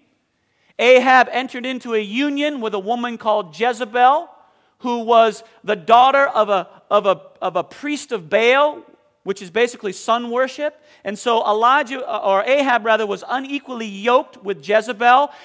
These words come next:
and through her influence, she used her husband to, to inundate Israel with Baal worship,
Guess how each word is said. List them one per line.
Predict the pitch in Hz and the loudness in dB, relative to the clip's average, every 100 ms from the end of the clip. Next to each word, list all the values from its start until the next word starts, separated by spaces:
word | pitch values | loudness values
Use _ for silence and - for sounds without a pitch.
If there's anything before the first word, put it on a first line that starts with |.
| - | -6
and | 214 - | -6 -6
through | - 311 330 | -10 -6 -4
her | 277 277 - | -2 -4 -4
influence, | 285 339 - 262 214 190 214 214 - _ | -8 -8 -8 -6 -4 -4 -8 -12 -18 _
she | - - 254 226 _ - | -18 -8 -6 -8 _ -20
used | 165 320 359 320 285 | -8 -4 -4 -4 -2
her | 269 | -2
husband | 214 285 311 208 208 208 220 _ _ - | 0 -2 -2 -4 -4 -4 -8 _ _ -12
to, | 240 226 - _ | -10 -8 -12 _
to | 214 - 302 | -8 -6 -4
inundate | 359 349 285 262 226 - | -2 -2 0 0 0 -4
Israel | 285 277 220 214 185 170 170 170 | -10 -10 -10 -6 -2 -2 -2 -6
with | 196 180 | -10 -4
Baal | 240 254 208 | 0 2 0
worship, | 165 147 - 160 147 _ | -4 -8 -8 -14 -14 _